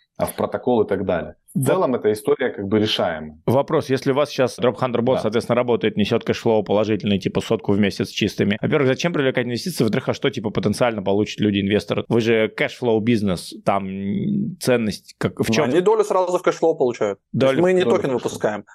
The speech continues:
Speaker 3: Они, по сути, получают как бы специальный там этот технический, э, ключ, ну, на свою долю.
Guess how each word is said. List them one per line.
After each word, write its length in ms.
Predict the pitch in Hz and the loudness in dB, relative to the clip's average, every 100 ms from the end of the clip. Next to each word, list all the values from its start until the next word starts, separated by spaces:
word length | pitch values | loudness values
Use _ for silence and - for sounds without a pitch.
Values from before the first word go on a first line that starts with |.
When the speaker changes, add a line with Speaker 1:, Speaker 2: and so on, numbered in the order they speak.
| - | -8
Speaker 3:
Они, 260 | - 131 175 | -4 0 0
по 120 | 180 | 0
сути, 240 | - 180 - | -2 -2 0
получают 540 | 143 139 - - - | 0 0 0 2 2
как 120 | 117 | 0
бы 60 | 117 | -2
специальный 540 | - 123 147 127 110 104 | -2 -2 0 0 -2 -2
там 240 | 107 107 | -2 0
этот 280 | 98 95 - | -2 -2 -2
технический, 640 | 147 160 143 - 104 98 - | -2 0 -2 -2 -6 -6 -4
э, 280 | 113 202 196 | -2 0 0
ключ, 400 | 170 202 - - _ - | 0 0 -4 -18 _ -2
ну, 240 | 139 - | -2 -2
на 200 | - 120 | -2 0
свою 240 | 120 135 127 | 2 2 2
долю. 360 | 110 101 104 | 2 0 -2